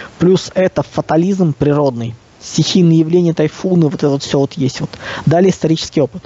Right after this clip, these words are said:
Два раза за последнее время японцы нападали, ну, в двадцатом веке нападали на более сильные державы. На Российскую империю, девятьсот пятый год, и в сороковых годах С Ш А.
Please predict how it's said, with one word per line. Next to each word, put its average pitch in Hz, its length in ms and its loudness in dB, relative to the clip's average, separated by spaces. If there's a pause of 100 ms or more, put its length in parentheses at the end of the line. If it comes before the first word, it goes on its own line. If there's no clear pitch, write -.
(480)
Два 170 240 2
раза 190 240 -2
за 160 100 -2
последнее 160 460 -2
время 185 300 2
японцы 175 480 0
нападали, 151 1000 0
ну, 147 120 0
в - 20 0
двадцатом 139 380 0
веке 147 220 2
нападали 143 480 0
на 156 120 0
более 147 300 0
сильные 147 400 2
державы. 131 500 0 (1200)
На - 140 0
Российскую 147 440 0
империю, 202 380 2
девятьсот 170 320 -2
пятый 156 320 0
год, 139 220 0 (160)
и 151 720 4 (120)
в 127 560 0
сороковых 135 420 -2
годах 131 280 0
С - 120 -8
Ш - 180 -6
А. - 100 -4